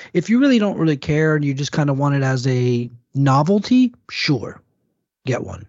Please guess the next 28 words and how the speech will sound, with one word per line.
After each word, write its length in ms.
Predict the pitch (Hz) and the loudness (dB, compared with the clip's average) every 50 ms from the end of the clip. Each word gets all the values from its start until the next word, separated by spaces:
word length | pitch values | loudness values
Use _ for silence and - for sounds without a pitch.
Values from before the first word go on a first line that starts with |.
| _ _ _ | _ _ _
Like, 160 | 120 117 117 | -8 -6 -2
get 160 | 120 135 123 | -2 0 0
a 60 | 120 113 | 0 0
novelty 420 | 117 120 117 110 107 110 - 113 | 0 0 0 0 -2 -4 -4 -4
thing. 180 | 107 - 101 107 - - - - - _ | -6 -6 -8 -12 -12 -16 -18 -20 -4 _
But 240 | 226 233 220 220 - _ _ _ _ | 0 0 0 0 -8 _ _ _ _
anyways, 480 | - 175 156 131 113 110 107 113 - - - _ _ | -4 -2 -2 -2 -2 -4 -6 -8 -10 -14 -18 _ _
so 280 | - 196 208 202 196 - _ | -2 0 0 0 -2 -4 _
I 120 | - 165 170 170 180 208 - _ _ | -2 -2 0 0 -2 -6 -10 _ _
upgraded 420 | - 175 - - 190 180 180 175 165 | -8 -8 -4 0 0 2 2 0 0
to 80 | - 160 | -2 -4
the 100 | 156 147 | -2 -2
next, 320 | 143 143 139 - - - 139 _ | -2 -4 -6 -8 -14 -16 -14 _
ne-, 160 | 135 120 117 117 - | -6 -6 -6 -6 -6
next 380 | - 131 131 123 117 110 - - - | -4 -4 -2 -2 -2 -4 -6 -6 -4
turntable, 440 | 131 117 113 117 117 110 110 117 | -4 -4 -2 -2 -2 -2 0 0
which 160 | 117 113 113 - | 0 -2 -2 -2
is 140 | 110 110 | -4 -2
the 100 | 110 120 | -2 -2
Audio-Technica 800 | 113 117 123 123 120 123 120 - 131 123 - - 120 - 123 - | 0 0 2 2 2 0 0 0 -2 -4 -4 -8 -8 -8 -8 -4
L 160 | - 127 120 117 | -2 -2 -2 -2
P 240 | 123 - 143 131 | -2 0 0 0
one 320 | 127 117 123 123 123 120 113 | 0 0 0 0 0 -2 -2
twenty. 560 | - - 185 202 233 240 - - 104 113 147 - _ _ _ _ _ _ _ _ _ _ _ _ _ _ _ _ _ _ _ _ _ _ _ _ _ _ _ _ _ _ _ | -2 -2 2 2 2 2 2 0 -4 -4 -6 -10 _ _ _ _ _ _ _ _ _ _ _ _ _ _ _ _ _ _ _ _ _ _ _ _ _ _ _ _ _ _ _
It 120 | - 117 | -6 -6
is 100 | 101 98 | -6 -6
so 280 | - - - 160 160 160 | -6 -2 0 0 2 2
nice. 380 | 143 113 101 98 107 101 - | 0 0 -2 -6 -10 -12 -14